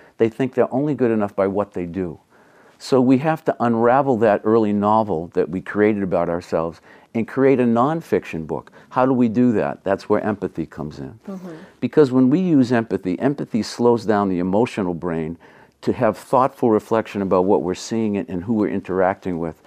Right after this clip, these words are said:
Speaker 1: And when we're in interactions where we give and receive empathy, we learn more about who we are today. And the most fascinating thing about empathy is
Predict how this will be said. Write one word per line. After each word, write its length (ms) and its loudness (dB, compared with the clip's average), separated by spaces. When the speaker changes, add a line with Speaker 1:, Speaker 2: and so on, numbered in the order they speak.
Speaker 1:
And 180 4
when 120 6
we're 120 6
in 400 2
interactions 720 0
where 120 2
we 140 2
give 240 0
and 160 0
receive 380 -4
empathy, 600 -4
we 160 6
learn 320 2
more 240 4
about 240 0
who 120 -6
we 200 0
are 160 2
today. 640 -6
And 120 0
the 40 4
most 260 2
fascinating 640 -2
thing 220 -2
about 240 2
empathy 460 -2
is 200 -4